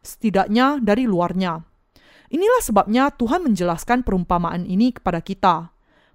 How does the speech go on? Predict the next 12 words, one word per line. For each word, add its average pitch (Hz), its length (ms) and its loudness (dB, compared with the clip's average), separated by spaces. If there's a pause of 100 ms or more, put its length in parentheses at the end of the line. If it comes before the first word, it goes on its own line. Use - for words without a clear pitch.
Pada 190 240 2
awalnya, 196 640 4
kita 370 320 6
adalah 185 240 2
tanah 202 480 2
di 180 80 -4
pinggir 175 320 -2
jalan, 180 480 0 (400)
berbatu, 185 720 2
dan 285 160 2
bersemak 185 400 -4
duri. 185 340 -2